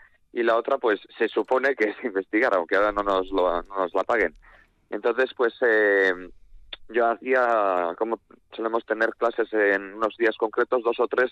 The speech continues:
normalmente, normalmente, ¿eh? Entonces, pues, eh, ponía las tutorías y todo en esos días, y esos días, eh, los cogía para preparar las clases y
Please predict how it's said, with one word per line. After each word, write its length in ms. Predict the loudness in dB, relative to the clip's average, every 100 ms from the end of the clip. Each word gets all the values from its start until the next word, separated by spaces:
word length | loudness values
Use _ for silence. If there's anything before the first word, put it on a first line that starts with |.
| -2
normalmente, 840 | -2 0 0 -2 0 -2 0 0 0
normalmente, 680 | -2 -2 -2 -4 -4 -2 -2
¿eh? 60 | -4 _ _ _ _ _ _ -8
Entonces, 400 | -4 0 0 -2
pues, 220 | 0 -2 0
eh, 340 | 2 4 2 0 -10 _ _ _ _ _ -4
ponía 240 | -2 0
las 160 | 0 -2
tutorías 420 | -2 0 2 0
y 60 |
todo 220 | 0 0 0
en 80 |
esos 240 | -2 -4 -2
días, 220 | 0 0
y 120 | 0 0
esos 220 | 0 -2
días, 200 | 0 0 2
eh, 320 | 2 4 2
los 140 | 0 -4
cogía 320 | -6 -2 0
para 160 | 0
preparar 380 | -2 -2 -2 0
las 180 | -2 -2
clases 320 | -2 -2 -4 -2
y 320 | -2 0